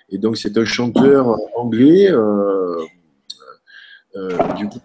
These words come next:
du groupe, euh, Marillion, qui s'appelle Steve Hogarth, euh, et qui m'a dit, euh, cette chose-là. Mais pourtant, il n'était pas forcément conscientisé sur la, la, la, la, la bonne alimentation, l'alimentation vivante. Mais, euh,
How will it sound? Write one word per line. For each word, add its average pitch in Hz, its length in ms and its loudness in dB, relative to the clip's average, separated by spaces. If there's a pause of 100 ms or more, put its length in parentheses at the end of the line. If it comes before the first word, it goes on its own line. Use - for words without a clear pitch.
(180)
du - 160 -14
groupe, 107 260 -6
euh, 101 200 0
Marillion, 107 600 0 (380)
qui - 120 -20
s'appelle 104 280 -2
Steve - 300 -12
Hogarth, 123 540 -6 (880)
euh, 104 880 2
et 107 80 -4
qui 123 160 -6
m'a 120 160 2
dit, 175 360 2
euh, 120 400 4
cette 117 200 -6
chose-là. 117 580 -2 (320)
Mais 98 1200 -6
pourtant, 160 320 -2
il 185 100 0
n'était 135 180 0
pas 170 140 0
forcément 147 680 -2
conscientisé 139 760 -2
sur 123 240 -6
la, 110 220 -2
la, 101 260 -2
la, 98 200 -6
la, 98 180 -8 (100)
la 104 100 -4
bonne 131 360 0
alimentation, 117 600 -8
l'alimentation 113 600 -10
vivante. 107 500 -12 (640)
Mais, 151 480 4
euh, 123 240 2